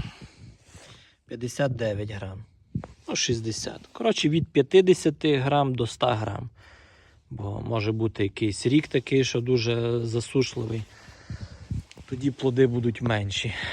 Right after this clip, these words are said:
Ну, це хурма, вона, вона дійсно заслуговує уваги. Подивіться, ну це прямо, прямо як гроздями. Аж люди див-, ходять, дивляться, не розуміють взагалі, що це таке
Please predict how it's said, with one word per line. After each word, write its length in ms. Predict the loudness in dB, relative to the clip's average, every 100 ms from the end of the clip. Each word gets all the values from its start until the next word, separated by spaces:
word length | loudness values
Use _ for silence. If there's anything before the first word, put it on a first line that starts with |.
| -10 -12 -10 -10 -12 -14 -14 -6
Ну, 120 | -2
це 200 | 4 6
хурма, 480 | 6 6 6 6 6
вона, 340 | 4 2 2 2
вона 280 | 2 2
дійсно 640 | 2 0 0 0 -2 -4 -4
заслуговує 720 | -4 -4 -2 2 2 2 2
уваги. 460 | 2 4 4 4 -2 -6
Подивіться, 420 | -4 -2 -2 -4
ну 100 | -8
це 180 | -4 -6
прямо, 480 | -4 -6 -4 -4 -6 -6 -8 -10 -20 -18 -18 -8
прямо 360 | -4 -2 -2
як 140 | -4 -2
гроздями. 760 | 0 2 2 0 -6 -8 -10 -14 _ -20 -20 -20 -20 -20 -20 -20 -20 -20 -20 -18 -18 -18 -20 -20 -20 -20 -20 _ _ _ _ -16 -12 -12 -16 _ _ _
Аж 540 | -14 -10 -8 -6 -6 -4
люди 280 | -4 -4 2
див-, 640 | 4 4 0 -6 -6 -6
ходять, 460 | 2 4 4 2 4
дивляться, 520 | 4 4 2 0 -4
не 120 | -2
розуміють 640 | -2 -2 0 0 -2 -4
взагалі, 380 | -4 -4 -2 -4
що 160 | -6 -12
це 160 | -14
таке 360 | -18 -12 -10